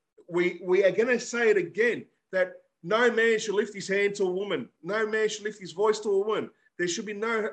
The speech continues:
violence, sexual harassment, none of that to a woman. There should be, there shouldn't exist. Unfortunately, it does in some circles.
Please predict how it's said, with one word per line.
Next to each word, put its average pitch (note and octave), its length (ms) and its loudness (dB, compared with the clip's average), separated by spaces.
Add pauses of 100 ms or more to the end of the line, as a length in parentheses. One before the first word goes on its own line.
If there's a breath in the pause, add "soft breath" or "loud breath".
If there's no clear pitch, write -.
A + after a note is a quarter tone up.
violence, G3 500 -2
sexual G#3+ 400 -4
harassment, G3+ 460 -4
none A#3+ 140 -4
of A3+ 80 -2
that G#3 300 -2
to A3+ 80 0
a G#3+ 120 2
woman. G#3 360 -2
There F3+ 100 -10
should A3 140 -16
be, A#3 180 -10
there G#3 100 -2
shouldn't A3+ 240 -6
exist. G3 400 -8 (260)
Unfortunately, G#3 580 0
it F3+ 120 -4
does F#3+ 240 -2
in E3+ 80 -10
some F3+ 220 -6
circles. G3+ 540 -6